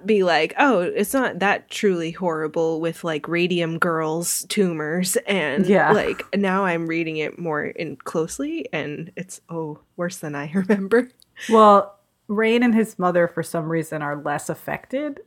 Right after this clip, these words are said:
Speaker 2: That's, like, noted later on, that they don't
Speaker 1: Uh.
Speaker 2: have as, that they're more attractive in general than other people.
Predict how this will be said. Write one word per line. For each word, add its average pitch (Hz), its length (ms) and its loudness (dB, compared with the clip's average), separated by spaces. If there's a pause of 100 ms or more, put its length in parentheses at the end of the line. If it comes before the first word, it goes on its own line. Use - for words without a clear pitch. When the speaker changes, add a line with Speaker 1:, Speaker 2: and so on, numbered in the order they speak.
Speaker 2:
That's, 175 280 -4
like, 160 200 -2
noted 139 460 -8
later 143 320 -6
on, 143 420 -8
that 151 120 -4
they 165 180 4
don't 156 240 -2
Speaker 1:
Uh. - 20 -16
Speaker 2:
have 160 200 -2
as, 156 180 -6
that 165 200 -4
they're 180 240 2
more 170 180 -4
attractive 139 580 -8
in 143 120 -12
general 147 400 -6
than 151 300 -8 (480)
other 160 200 -6
people. 175 460 -4